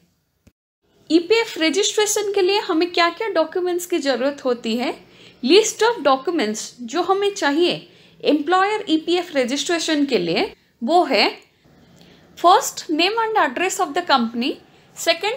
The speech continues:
head office and branch office details, third, date of incorporation, total employee strength, उसके बाद बिजनेस एक्टिविटीज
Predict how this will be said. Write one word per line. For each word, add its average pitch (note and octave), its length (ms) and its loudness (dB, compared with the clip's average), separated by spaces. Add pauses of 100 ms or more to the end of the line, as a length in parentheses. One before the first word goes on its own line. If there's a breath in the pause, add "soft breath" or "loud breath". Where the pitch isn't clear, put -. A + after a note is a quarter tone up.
(140)
head D#4+ 140 2
office G4+ 380 0
and F#4 160 -2
branch C4 320 -2
office C#4+ 420 -8
details, B3 360 -4 (640 soft breath)
third, F#4+ 400 2
date E4+ 220 0
of G4+ 180 0
incorporation, C#4+ 840 -4 (840 soft breath)
total F#4 400 2
employee D#4 500 0
strength, C4+ 360 0 (440 soft breath)
उसके E4 300 0
बाद A4+ 220 4
बिजनेस E4 500 -2
एक्टिविटीज C4 800 -4